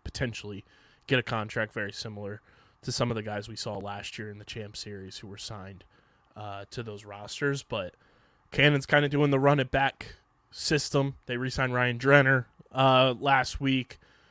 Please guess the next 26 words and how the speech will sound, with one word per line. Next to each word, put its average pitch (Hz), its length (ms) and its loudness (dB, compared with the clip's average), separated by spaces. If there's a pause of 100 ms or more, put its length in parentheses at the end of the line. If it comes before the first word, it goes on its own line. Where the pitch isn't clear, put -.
(140)
Charlon 120 340 2
Beatty's 131 340 -2
is 123 100 -6
signed 135 240 0
through 127 120 -6
twenty 135 280 -2
twenty-four. 127 760 -2 (220)
Gitz 139 300 2
is 135 160 0
re-signed 131 440 0
through 131 140 -6
twenty 135 320 -4
twenty-four. 135 760 -4 (540)
Um, 107 680 -4 (960)
they're 117 140 -6
kinda 120 380 0
saying, 113 320 -6
"Hey, 117 200 -4
we 113 180 -10
have 113 240 -6
the 107 80 -10
pieces 120 420 -8
in 113 100 -10
place. 127 480 -2
We 117 120 -10
thought 117 360 -6